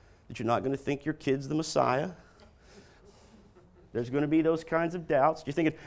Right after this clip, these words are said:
"How could that happen? Look at this." And she pondered it. Well, she's like us. <clears throat> Yeah.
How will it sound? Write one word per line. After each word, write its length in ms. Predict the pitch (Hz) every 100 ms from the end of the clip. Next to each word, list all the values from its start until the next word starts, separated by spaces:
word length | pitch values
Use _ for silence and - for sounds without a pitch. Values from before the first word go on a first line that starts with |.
| -
"How 180 | - 240
could 160 | 294 214
that 160 | 220
happen? 180 | 220 - -
Look 220 | 254 302
at 80 | -
this." 280 | 285 262 - -
And 100 | 180
she 100 | 185
pondered 360 | - 262 262 185
it. 140 | -
Well, 300 | 165 180 180 - _ _ - -
she's 180 | - 214
like 240 | 247 -
us. 580 | 254 247 - - - - - -
<clears throat> 100 | 302 285 233 170 - - _ _ - -
Yeah. 260 | 247 233